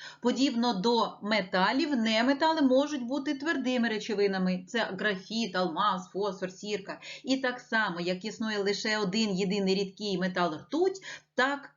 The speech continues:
є єдиний рідкий неметал бром. Це рідина бурого кольору. Тверді неметали крихкі, погано проводять тепло, за винятком графіту не проводять електричний струм і не мають металічного блиску, крім чотирьох неметалів:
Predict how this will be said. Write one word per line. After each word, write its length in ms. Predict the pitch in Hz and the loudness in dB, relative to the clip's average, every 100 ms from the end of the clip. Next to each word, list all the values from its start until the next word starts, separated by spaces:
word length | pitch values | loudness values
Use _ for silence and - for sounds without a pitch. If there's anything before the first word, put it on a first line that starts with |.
| - | -8
є 180 | 190 | -2
єдиний 640 | 214 185 202 220 220 190 185 | 0 0 -2 2 2 2 2
рідкий 380 | 180 - 180 | 0 0 -2
неметал 680 | 156 160 269 311 285 277 269 | -2 0 2 2 2 2 2
бром. 520 | 185 190 226 196 151 - - - | 0 0 2 2 0 -6 -18 -12
Це 340 | - 240 196 - | 0 2 2 -4
рідина 840 | 190 202 190 185 185 240 302 359 - | -4 0 2 4 4 4 2 0 -8
бурого 580 | 180 220 226 233 247 | -4 -2 0 2 0
кольору. 560 | - 220 180 160 151 139 _ - _ | 0 0 2 0 -6 -12 _ -20 _
Тверді 340 | - 320 302 311 | 2 4 8 6
неметали 600 | 240 202 185 185 180 185 | 6 2 2 2 4 0
крихкі, 680 | 294 320 294 - 208 220 | 0 0 -2 -10 -6 -4
погано 440 | 214 269 330 311 254 | 0 2 4 4 2
проводять 540 | 214 202 185 185 185 | 0 0 0 -2 -2
тепло, 440 | 208 190 190 262 247 | -6 -4 2 2 4
за 120 | 269 | 2
винятком 460 | 311 285 269 277 | 0 -2 0 2
графіту 440 | 254 277 277 359 294 | 2 2 0 2 4
не 240 | 254 233 | 4 4
проводять 480 | 185 208 190 180 180 | -2 0 0 0 -2
електричний 560 | 175 185 226 262 302 320 | -2 -4 -2 -4 -2 -4
струм 240 | 370 403 349 | -4 -6 -2
і 140 | 311 | 2
не 160 | 285 277 | 4 4
мають 440 | 254 254 233 190 | 4 2 0 -4
металічного 580 | 214 190 196 185 180 175 | -8 -6 -4 -6 -6 -8
блиску, 460 | 170 254 359 320 294 | -6 -6 -6 -6 -4
крім 260 | 262 262 | -4 -4
чотирьох 560 | 254 247 247 226 185 180 | -6 -10 -6 -2 -2 -2
неметалів: 500 | 180 175 175 156 151 | -6 -6 -6 -6 -6